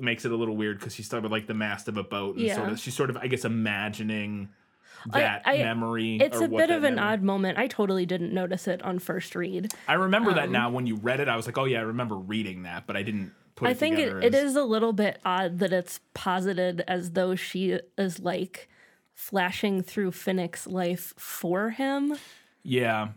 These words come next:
Speaker 2: I think is what makes it a little bit odd
Speaker 1: I, I don't,
Speaker 2: sounding.
Speaker 1: yeah, I,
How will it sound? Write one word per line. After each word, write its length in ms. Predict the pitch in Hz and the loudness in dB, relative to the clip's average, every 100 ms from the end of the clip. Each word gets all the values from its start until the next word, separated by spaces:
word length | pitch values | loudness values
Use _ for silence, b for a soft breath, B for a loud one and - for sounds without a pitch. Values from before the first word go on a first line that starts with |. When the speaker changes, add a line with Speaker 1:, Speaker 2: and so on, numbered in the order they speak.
| - | -2
Speaker 2:
I 100 | 208 | 0
think 260 | 220 240 226 | 2 0 0
is 140 | 208 | 0
what 200 | 196 - | 0 0
makes 260 | 175 175 - | -2 -4 -4
it 80 | 180 | -2
a 40 | |
little 240 | 170 170 165 | -2 -2 -4
bit 240 | 170 - - | -4 -6 -8
odd 460 | 87 - 78 220 214 B B _ | -8 -6 -4 -6 -6 B B _
Speaker 1:
I, 120 | 202 | 0
I 220 | 247 233 277 | 4 4 4
don't, 140 | 185 | 2
Speaker 2:
sounding. 200 | 170 170 | 0 2
Speaker 1:
yeah, 300 | 160 143 139 - | 4 4 2 2
I, 540 | 220 - 196 220 | 2 4 4 2